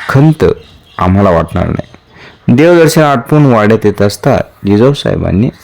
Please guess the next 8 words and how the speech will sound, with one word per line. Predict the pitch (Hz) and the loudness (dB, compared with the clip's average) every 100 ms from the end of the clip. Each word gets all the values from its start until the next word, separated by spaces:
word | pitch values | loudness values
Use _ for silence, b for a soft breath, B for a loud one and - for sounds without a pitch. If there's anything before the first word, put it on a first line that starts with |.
| - | -8
आज्ञा | 104 104 139 | -4 -2 -4
केली, | - - - - _ - _ _ _ _ _ B B B B | -4 -8 -8 -12 _ -20 _ _ _ _ _ B B B B
"अमात्य, | - 92 101 98 - 139 - B B B _ | -2 2 0 -2 -2 -2 -4 B B B _
आज | 151 165 | 0 2
गजाननाच्या | 147 139 147 160 147 131 135 147 | 2 2 4 4 2 2 2 2
मंदिरावर | 131 113 107 123 | 2 2 2 2
दीपोत्सव | 113 92 - 98 - 143 | 0 -4 -2 -2 0 -2
करा. | - 85 | 0 -2